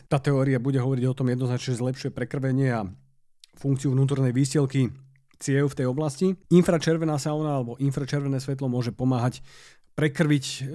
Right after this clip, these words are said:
tie, tie dutiny do hĺbky a môže pomáhať vypratávať, e,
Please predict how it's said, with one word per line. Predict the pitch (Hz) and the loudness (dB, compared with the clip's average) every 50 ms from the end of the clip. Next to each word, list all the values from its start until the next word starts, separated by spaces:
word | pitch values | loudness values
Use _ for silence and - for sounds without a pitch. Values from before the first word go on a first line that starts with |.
| 135 135 | -4 -4
tie, | 131 135 143 139 139 139 131 127 131 131 | -4 -2 0 2 2 2 2 0 -2 -2
tie | - 139 135 | -2 0 0
dutiny | 135 131 139 139 135 147 139 135 135 135 135 127 - - - - - - - | 2 2 0 0 2 2 4 6 6 6 4 2 0 -6 -12 -18 -20 -18 -4
do | - 147 147 | 0 2 2
hĺbky | 143 165 151 139 - - 156 156 151 139 | 4 2 2 0 -4 -2 0 2 2 2
a | 127 | 2
môže | 120 123 127 123 117 127 120 | 0 -2 -2 -2 -4 -4 -4
pomáhať | 131 123 127 123 110 123 107 104 | -4 -4 -4 -2 -4 -4 -2 -2
vypratávať, | 135 156 - 123 123 131 147 143 135 139 131 | -2 -2 0 -4 -4 -2 -2 -2 -2 -2 -4
e, | 135 - - - - 170 147 135 | -6 -12 -16 -16 -12 -10 -6 -6